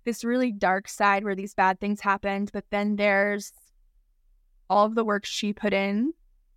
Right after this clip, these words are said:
because sh-, all she wanted was to be a mom. All she ever wanted in life was to have a family.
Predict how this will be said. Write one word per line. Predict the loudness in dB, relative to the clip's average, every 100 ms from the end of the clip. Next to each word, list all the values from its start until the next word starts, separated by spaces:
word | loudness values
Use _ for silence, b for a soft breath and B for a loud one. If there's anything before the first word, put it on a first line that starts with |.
| _ -8
because | -4 -4
sh-, | -4 -4 2
all | 2
she | 2
wanted | 2 2 0
was | -4 -6
to | -6
be |
a | -4
mom. | -4 -6 -6 -10 _ _ _ _ -2
All | 0 2
she | 2
ever | 2 2
wanted | 0 0
in | -2
life | -2 -4
was | -8 -2
to | -2
have |
a | -2 -6
family. | -6 -4 -2 -2 -2